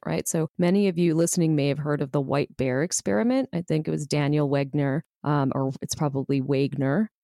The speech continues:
uh, did this experiment where he asked people to speak out their stream of consciousness. And he said to an experimental group, "And I want you to not think of a white bear while you do this. And every time you think of a white bear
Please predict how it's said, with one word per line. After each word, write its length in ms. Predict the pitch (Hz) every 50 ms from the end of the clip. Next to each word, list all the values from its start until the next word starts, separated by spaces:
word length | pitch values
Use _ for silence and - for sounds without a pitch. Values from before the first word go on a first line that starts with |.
| _ _ _ _ - -
uh, 260 | 143 143 - 123 - - - - - 160
did 180 | - 170 160
this 160 | 160 147 - -
experiment 720 | 156 - - - 151 139 139 135 135 131 127 - - 160
where 200 | 139 135 135 139
he 200 | 135 175 - - -
asked 400 | 139 143 139 170 - - - -
people 420 | - 165 147 - - 143 143 147 147
to 160 | - - -
speak 460 | - - - - - 185 185 180 -
out 240 | 156 147 139 - -
their 120 | 151 139
stream 380 | - - - - 160 156 147 143
of 100 | 127 -
consciousness. 800 | - - 131 131 135 - - - - - - - - - - - _
And 220 | - 170 165 165 160
he 140 | 160 170 156
said 260 | - - 160 165 -
to 120 | - 190
an 80 | 170 165
experimental 600 | 160 - - - 160 156 156 147 147 - - 147
group, 380 | 147 - 143 143 135 - - - _ _ _ _
"And 100 | - 160
I 80 | 160 156
want 340 | 147 151 160 170 - - -
you 60 | 190 -
to 160 | - 190 165
not 440 | 147 143 143 139 139 - - - - - _
think 260 | - 135 139 151 - - -
of 140 | - 143 135
a 80 | 160 135
white 340 | 123 127 123 120 - - _ _
bear 420 | - 139 123 - - - 139 - _ _ _
while 200 | - 143 139 135
you 120 | 127 131
do 200 | 127 156 185 190
this. 360 | - - - - - - - - _ _ - -
And 160 | - 147 - - -
every 160 | 170 165 196 208
time 220 | - 208 196 185
you 40 | 165
think 180 | - 175 156
of 80 | 156 147
a 40 | 151
white 240 | 143 139 135 - -
bear 460 | 131 127 127 120 131 131 143 139